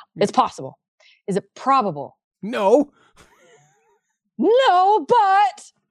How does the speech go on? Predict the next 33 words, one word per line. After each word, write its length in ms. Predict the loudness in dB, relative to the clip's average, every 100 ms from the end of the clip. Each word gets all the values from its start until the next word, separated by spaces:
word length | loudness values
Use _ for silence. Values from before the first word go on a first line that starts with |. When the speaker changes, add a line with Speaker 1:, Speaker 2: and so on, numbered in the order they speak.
| _ _ _ _
Speaker 2:
there's 140 | -4
always 220 | 0 0 -2
a 40 |
but 180 | -2 0
that 460 | 0 0 -4 -16 -10
Speaker 1:
Yeah. 120 | -8
Speaker 2:
comes 140 | -6
after 280 | -8 -8 -10
that. 240 | -8 -8 -12 _ _ _ _ -8
No, 500 | -6 -4 -4 -4 -6
it's 200 | -10 -12
not 220 | -12 -12 _ _ -10
probable. 720 | -6 -4 -6 -6 -8 -10 -16 _ _ _ _ _ -14
Is 100 | -10
it 80 | -10 -6
possible 480 | -6 -6 -8 -10 -10
that 120 | -14
the 120 | -18
sun 280 | -8 -8 -8
could 120 | -10
explode 360 | -14 _ -4 -4
tomorrow 480 | -6 -6 -6 -8 -14 _ _ _
and 220 | -10 -10 -6
swallow 340 | 0 2 0
up 100 | -2
the 140 | -8
earth 220 | -8 -8 -8
and 180 | -10
burn 180 | -6 -6
us 120 | -6
all 140 | -10 -8
to 80 | -8
death? 180 | -10